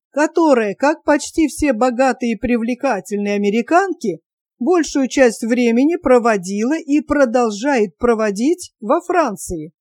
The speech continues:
У нее квартира на улице Франциска Первого и дом в Провансе.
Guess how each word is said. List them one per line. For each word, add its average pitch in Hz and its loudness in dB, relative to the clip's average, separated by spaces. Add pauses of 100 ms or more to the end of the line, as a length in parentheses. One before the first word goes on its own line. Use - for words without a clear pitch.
(480)
У 277 -2
нее 269 2
квартира 277 2
на 226 2
улице 254 0
Франциска 240 -2
Первого 226 0 (460)
и 262 0
дом 254 2
в - -20
Провансе. 202 0